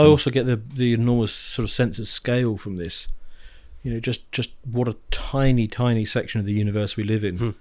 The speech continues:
Speaker 1: Mm.
Speaker 2: compared to the sheer mass of what's out there. And, and this, and this will be a, a local compared to some of the stuff out there.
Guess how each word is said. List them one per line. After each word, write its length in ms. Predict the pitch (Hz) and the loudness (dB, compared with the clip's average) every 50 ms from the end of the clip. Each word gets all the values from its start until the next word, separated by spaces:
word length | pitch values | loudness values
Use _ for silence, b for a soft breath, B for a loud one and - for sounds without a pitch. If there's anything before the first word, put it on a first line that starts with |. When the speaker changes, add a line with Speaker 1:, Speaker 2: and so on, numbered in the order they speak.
| - | 2
Speaker 1:
Mm. 400 | - 117 113 110 104 98 95 95 | 6 8 8 8 8 6 4 2
Speaker 2:
compared 260 | - - - 127 120 113 | 0 -4 -4 -2 -2 0
to 40 | 117 | 0
the 100 | 110 104 | 0 0
sheer 300 | - - - 131 120 107 | 0 0 2 2 2 2
mass 400 | 107 104 110 120 120 110 - - | 2 0 0 0 0 -2 -2 -4
of 80 | 95 | -4
what's 180 | 104 101 95 - | -4 -4 0 0
out 200 | 120 117 92 101 | 2 2 2 0
there. 100 | 107 107 | 2 4
And, 160 | 101 - 131 | 6 6 6
and 200 | 127 135 135 123 | 6 6 8 8
this, 200 | 135 147 - - | 8 6 6 4
and 240 | - - 131 120 127 | 2 2 2 4 4
this 180 | 147 135 - | 4 4 2
will 120 | - 110 104 | 0 -2 0
be 100 | 113 110 | 0 0
a, 80 | 107 101 - - - - | 0 -2 -6 -10 -10 -4
a 80 | - 110 | -2 0
local 500 | 104 110 120 127 123 - - 92 92 - - - - b b b b b b b b b b b b | 4 4 4 4 4 2 -2 -4 -4 -6 -10 -12 -14 b b b b b b b b b b b b
compared 320 | - - 107 - 117 110 101 | -10 -10 -4 -2 0 0 0
to 80 | 101 | 0
some 160 | 92 135 127 117 | 2 2 2 2
of 80 | 101 | 2
the 80 | 92 95 | 0 -4
stuff 240 | - - 98 - 101 | -6 -4 -4 -2 -2
out 160 | 98 80 - | -2 -2 -4
there. 180 | 90 98 101 | -4 -4 -6